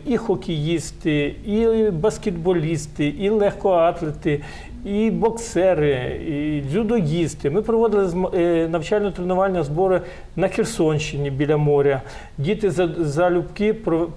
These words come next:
про-, проходили навчально-тренувальні збори, знайшли нових друзів собі. І, слава Богу, жодна дитина не захворіла, жодна дитина не захворіла.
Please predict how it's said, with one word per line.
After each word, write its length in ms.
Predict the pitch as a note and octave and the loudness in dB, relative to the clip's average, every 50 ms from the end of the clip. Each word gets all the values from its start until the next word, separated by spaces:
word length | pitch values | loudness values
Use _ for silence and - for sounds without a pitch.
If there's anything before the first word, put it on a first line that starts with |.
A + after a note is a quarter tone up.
| - - | -8 -4
про-, 160 | E3+ E3+ D#3 | -2 -2 -2
проходили 500 | E3 - E3+ E3 - F3+ F3 D#3 E3 D#3+ | 0 0 -2 0 2 0 0 2 0 0
навчально-тренувальні 640 | D3+ D#3 F3 D#3+ D#3 D3 - D#3+ D#3 D#3+ E3 E3 D#3 | 0 0 0 0 0 -2 -4 -4 -2 0 0 0 0
збори, 460 | C#3+ C#3 D#3+ F#3+ G#3+ G#3 G3+ G3+ F#3 E3 | -2 0 2 2 4 4 4 2 0 0
знайшли 440 | D#3+ E3 E3 D#3 - - E3+ E3 | -2 -2 -2 -2 -2 0 0 0
нових 340 | D3+ D3+ E3 D#3+ D3 D3 C#3 | 2 2 0 2 2 2 0
друзів 460 | C3 B2+ D#3+ F3+ G#3+ G#3+ F3+ A3 G3+ | 0 0 2 2 2 2 2 0 -2
собі. 380 | - - G#3+ F3+ F3+ G3 G3+ - - - - - - - - - | -2 -2 -2 -2 0 0 0 -2 -2 -6 -14 -16 -16 -16 -10 -4
І, 120 | F#3+ E3+ | -4 -2
слава 560 | D3+ - - - D3+ D#3 F3 G3+ A3 A3 A3+ G#3+ | -2 -2 -2 0 2 2 4 2 4 2 2 0
Богу, 600 | E3+ D3+ D3 D#3 D#3+ D#3 D3+ D3 F#3 G3+ G#3+ - - | 0 0 0 2 2 2 2 2 2 2 2 2 2
жодна 580 | G3 D3 B2+ C3+ E3 F#3 F3+ E3+ C#3 C#3 C#3+ C#3+ | -2 -2 0 2 2 4 4 2 2 0 -2 -2
дитина 480 | C3 C3 B2+ B2+ - E3 F#3 G3+ F#3 | -2 -2 -4 0 0 0 2 2 0
не 380 | E3 D3 C#3 C#3 D3 D#3 F3 F#3+ | 0 0 0 0 0 0 0 0
захворіла, 1000 | E3+ C#3+ E3 E3 D#3+ - - F3 F3+ F#3+ E3 D3 C#3+ C#3 C3 A#2+ A#2+ B2 B2+ B2 | -2 -2 -2 -2 -2 -2 -2 0 0 0 2 0 0 0 -2 -2 -2 -2 -2 -2
жодна 340 | A2+ C#3+ D3 D3+ D#3+ F#3 | 0 0 0 2 2 0
дитина 480 | F3+ F3 F3+ - - D#3 D3+ D#3 D#3 D3+ | 0 0 0 0 0 0 0 0 0 0
не 180 | C#3+ C#3+ D3 C#3 | 0 0 0 0
захворіла. 600 | D3 D3 D3 D3 C#3 C3 C3 B2 A2+ A#2 B2 | 0 -2 0 0 0 0 0 0 -2 -2 -4